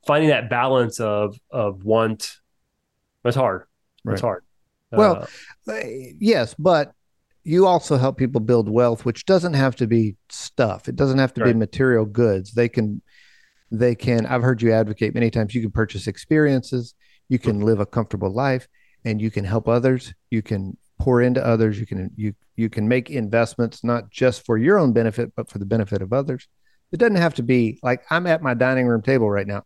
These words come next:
Speaker 2: I don't need another dining room table.
Speaker 1: Yeah.
Speaker 2: Right.
Speaker 1: And, you know, Marcus Aurelius, let's jump to Marcus Aurelius real quick. We're gonna come back to Epic-, Epictetus, but this lines,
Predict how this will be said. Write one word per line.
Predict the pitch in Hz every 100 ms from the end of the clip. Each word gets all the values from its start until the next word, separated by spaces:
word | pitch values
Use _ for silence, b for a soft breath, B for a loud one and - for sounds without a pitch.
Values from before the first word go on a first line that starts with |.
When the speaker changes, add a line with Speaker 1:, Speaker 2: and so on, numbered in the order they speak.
| 151
Speaker 2:
I |
don't | - 131
need | 135 123
another | 113 113 104
dining | 95 107 107 101
room | 95 92
table. | 113 95 - - _ _ _
Speaker 1:
Yeah. | 110 95 87 _ _ _
Speaker 2:
Right. | 147 143 - _ _ _ 151
Speaker 1:
And, | 151 185
you | 160
know, | 127
Marcus | 151 147 -
Aurelius, | 117 156 131 104 113 -
let's | 110
jump | - 113
to | 107
Marcus | 110 110 -
Aurelius | 98 117 123 98
real | 98
quick. | - 95
We're | 113
gonna | 131
come | 120 101
back | 117 113
to | -
Epic-, | - 107 - -
Epictetus, | 123 110 - 113 104 95
but | -
this | 117 107
lines, | 113 104